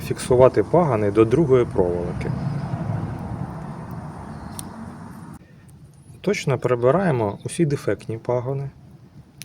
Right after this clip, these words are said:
бо толку з них не буде. Двійники, тройники, віддаючи пріоритетність кращому пагану.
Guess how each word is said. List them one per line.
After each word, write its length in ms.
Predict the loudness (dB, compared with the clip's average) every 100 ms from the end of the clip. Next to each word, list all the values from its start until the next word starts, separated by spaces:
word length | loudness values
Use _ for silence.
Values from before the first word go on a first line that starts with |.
| -4
бо 120 | 0
толку 320 | 6 6 4
з 80 | 0
них 220 | -2 -2
не 120 | -2 -2
буде. 400 | -2 -2 -4 -8 -16 -20 -20 -20 -20 -20 -20 -20 -20 -14
Двійники, 800 | -8 2 6 6 4 2 0 0 -2 -12 0
тройники, 720 | 6 6 6 0 -2 -2 -2 -6 -18 -18 -18 -18 -18 -16 -16 -6
віддаючи 540 | 0 6 8 8 6 0
пріоритетність 800 | 4 6 6 6 2 0 -4 0
кращому 640 | 4 4 4 -2 -4 -4 -2
пагану. 420 | -2 -2 -8